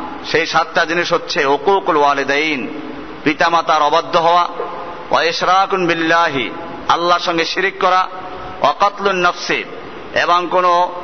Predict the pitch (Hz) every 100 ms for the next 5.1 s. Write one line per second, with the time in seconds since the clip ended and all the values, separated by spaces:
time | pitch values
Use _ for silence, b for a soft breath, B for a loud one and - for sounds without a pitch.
0 | - - - - - - - 127 180 214
1 | - 190 175 180 175 170 135 - 190 185
2 | 196 202 - - - - - - - 127
3 | - 190 180 208 180 170 165 175 170 175
4 | 143 - - - - 123 160 170 139 170